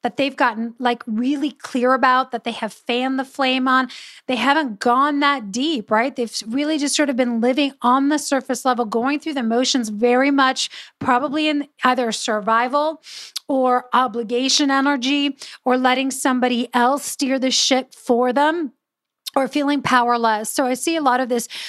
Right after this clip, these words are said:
drifting personality, persona, consciousness, and sort of those, like, lower vibration, uh, consciousness we talked about,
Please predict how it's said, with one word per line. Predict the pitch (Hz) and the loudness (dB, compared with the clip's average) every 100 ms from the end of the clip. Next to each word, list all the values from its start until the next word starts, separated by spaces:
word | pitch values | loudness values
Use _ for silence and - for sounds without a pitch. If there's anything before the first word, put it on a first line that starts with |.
| - - | -14 -6
drifting | 220 254 262 294 - 320 302 302 285 - - - | -2 0 2 0 0 0 0 -2 -6 -16 -18 -2
personality, | 302 277 - 262 247 240 247 254 | 0 0 0 0 2 2 2 0
persona, | 254 - 240 - 240 240 247 240 240 | -2 -2 -2 0 0 2 2 0 0
consciousness, | - 254 233 269 240 240 233 - - - - | -2 0 0 -2 -2 -4 -4 -6 -16 -20 -10
and | 285 254 | -6 -2
sort | 285 | -2
of | 285 | 0
those, | 262 247 | 0 2
like, | 262 - | 0 0
lower | 240 240 254 | 0 2 2
vibration, | 240 254 247 233 226 - 254 240 - - - _ | 2 0 0 -2 -2 0 -2 -4 -8 -18 -20 _
uh, | 269 240 233 | -2 0 -2
consciousness | - 247 302 302 269 | 0 0 0 -4 -2
we | 254 | -2
talked | 240 240 - | 0 0 0
about, | 226 220 | 0 0